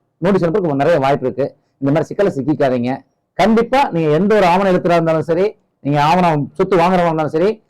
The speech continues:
அந்த ஆவணத்தை கரெக்டா படிக்கும் போது விக்கிறவங்களுக்கு அதே மாதிரி தான். விக்கிறவங்களுக்கு இந்த இதுல என்ன அமௌண்ட் போட்டீங்களோ அந்த அமௌண்ட்டுக்கு வந்து நீங்க வருமான வரி கட்ட வேண்டியது வரும். நான் ஏற்கனவே நம்ம ஒரு வீடியோ சொல்லியிருக்கிறேன், கேப்டன் கேல் டாக்ஸ், அதை பத்தி உங்களுக்கு இன்னொரு வீடியோ, இன்னொரு வீடியோ போடுறோம், அதுலயும் சொல்றோம். அந்த மாதிரி அந்த சிக்கலை சிக்காம இருக்கணும்னா நீங்க வந்து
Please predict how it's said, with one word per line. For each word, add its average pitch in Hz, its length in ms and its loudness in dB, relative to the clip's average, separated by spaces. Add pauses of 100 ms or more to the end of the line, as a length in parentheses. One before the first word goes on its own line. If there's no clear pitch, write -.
அந்த 127 200 0
ஆவணத்தை 190 340 2 (120)
கரெக்டா 190 260 -2
படிக்கும் 156 260 0
போது 170 140 4
விக்கிறவங்களுக்கு 208 480 2
அதே 185 80 2
மாதிரி 160 220 0
தான். - 160 -8 (320)
விக்கிறவங்களுக்கு 220 500 2
இந்த 196 260 4
இதுல 170 140 4
என்ன 208 200 2
அமௌண்ட் 190 220 0
போட்டீங்களோ 170 240 2
அந்த 175 220 2
அமௌண்ட்டுக்கு 185 300 0
வந்து 202 160 -8
நீங்க 160 200 -8 (200)
வருமான 196 320 2
வரி 175 120 2
கட்ட 151 160 0
வேண்டியது 123 200 0
வரும். - 160 -10 (360)
நான் 156 180 0
ஏற்கனவே 185 360 2
நம்ம 180 160 2
ஒரு 156 80 2
வீடியோ 180 200 2
சொல்லியிருக்கிறேன், 151 440 0 (240)
கேப்டன் 175 340 0
கேல் 156 140 0
டாக்ஸ், 147 460 -4
அதை 131 140 -6
பத்தி 196 160 0
உங்களுக்கு 151 300 -2
இன்னொரு 120 100 -6 (160)
வீடியோ, 175 180 2
இன்னொரு 151 220 0
வீடியோ 156 160 0
போடுறோம், 139 320 -2 (380)
அதுலயும் 190 280 2
சொல்றோம். 151 340 0 (380)
அந்த 202 300 2
மாதிரி 233 260 4
அந்த 190 200 2
சிக்கலை 214 280 0
சிக்காம 202 340 0
இருக்கணும்னா 175 360 0 (100)
நீங்க 165 220 -4
வந்து 190 340 0